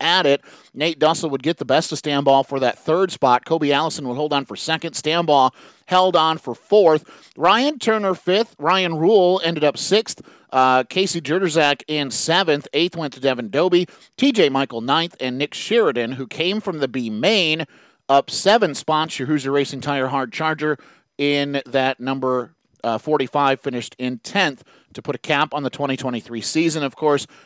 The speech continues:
uh, for the N R A Sprint Invaders, Jared Horseman was already crowned the champion back at Eldora, but he was recognized down in Victory Lane. And Rich, I don't know whether to feel ashamed or to feel like I accomplished something,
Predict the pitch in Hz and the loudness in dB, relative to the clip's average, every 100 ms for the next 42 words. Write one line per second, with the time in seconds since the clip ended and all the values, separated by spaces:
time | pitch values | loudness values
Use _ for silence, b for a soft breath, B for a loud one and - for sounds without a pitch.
0 | b - 127 131 151 151 143 143 147 139 | b 0 2 0 0 0 2 0 2 4
1 | 135 - 156 139 135 139 139 131 143 135 | 2 0 -4 -4 -2 0 0 -2 -2 -2
2 | 117 165 - 165 151 131 135 135 120 - | -2 -2 -2 -6 -4 -2 0 -2 -4 -10
3 | - 165 208 214 175 156 - 151 147 147 | -4 0 2 0 0 -2 -2 -4 -2 -4
4 | 139 135 135 139 120 110 147 147 135 B | 0 0 0 0 -2 2 2 2 0 B
5 | B - 120 165 165 143 139 131 123 127 | B -8 -4 0 0 2 0 -2 -6 -4
6 | 123 139 131 120 127 - 117 113 139 135 | -4 -2 -4 -4 -8 -8 -8 -4 -2 -4
7 | 135 b b b - 131 165 233 - - | -8 b b b -8 0 4 4 0 -14
8 | _ _ _ _ _ _ _ _ 156 190 | _ _ _ _ _ _ _ _ 2 4
9 | 208 202 202 180 - 185 160 - 180 214 | 4 6 4 2 0 2 2 0 0 2
10 | 233 220 208 - - 160 170 160 156 - | 0 -2 -8 -14 -6 2 4 4 0 0
11 | 180 185 170 165 156 151 139 196 214 175 | 0 2 2 2 0 0 0 0 0 0
12 | 143 - 139 131 139 143 | -2 0 -4 -2 -4 -4